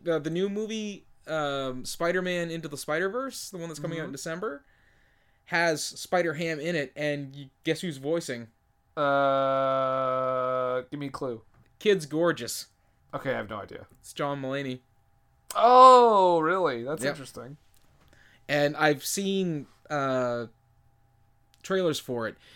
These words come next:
Speaker 1: uh, where they have him talking as Spider-Ham. I can't wait, and I guarantee you it's gonna be my favorite character of the movie.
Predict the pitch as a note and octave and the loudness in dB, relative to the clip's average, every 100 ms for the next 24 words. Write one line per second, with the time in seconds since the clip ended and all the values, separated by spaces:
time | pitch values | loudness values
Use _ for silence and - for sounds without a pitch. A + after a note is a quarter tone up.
0 | - - A#2+ A#2+ A2+ B2 B2 C3+ B2+ A2+ | -20 -12 -4 -4 -4 -2 -2 0 -2 -4
1 | C3 B2+ A#2 C3 B2 C3+ C3 A#2 - B2 | -6 -6 -6 -4 -4 -4 -6 -4 -2 -2
2 | B2+ C#3 C#3+ D3 D#3+ - - C3 - C3 | 0 0 -2 -2 -4 -12 -8 -8 -4 -4
3 | A2+ A#2+ A#2 - - B2+ B2 B2 - - | -2 -2 -2 -4 -10 -4 -4 -6 -16 -18
4 | - D3+ C#3 C#3 B2 C#3 C3 B2+ A#2+ B2 | 0 4 4 2 -2 0 2 2 -2 -4
5 | A#2 G#2+ - - B2+ A#2 B2 - B2 A#2+ | -4 -6 -6 -2 0 0 -4 -4 -4 -4
6 | A2+ B2 A#2 A2+ A2 G#2+ | -2 -4 -4 -6 -6 -8